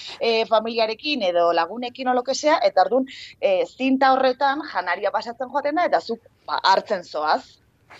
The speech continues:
Eta gero, omen daude aparte mahai batzuk, eta hor robotak ere, eh, mugitzen dira alde batetik bestera, ba, zure janaria ekartzen, eramaten, eskatzen, eta bar. Eh, esaten dutena da,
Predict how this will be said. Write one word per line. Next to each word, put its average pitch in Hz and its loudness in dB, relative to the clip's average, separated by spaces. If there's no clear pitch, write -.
Eta 359 0
gero, 349 0
omen 247 -4
daude 277 0
aparte 269 0
mahai 254 -2
batzuk, 285 -6
eta 190 2
hor 240 4
robotak 214 2
ere, 262 0
eh, 151 -8
mugitzen 185 0
dira 262 6
alde 190 2
batetik 247 0
bestera, 285 0
ba, 190 2
zure 190 -6
janaria 240 2
ekartzen, 247 -2
eramaten, 240 -2
eskatzen, 233 0
eta 160 0
bar. 147 -2
Eh, 180 4
esaten 220 2
dutena 320 4
da, 262 6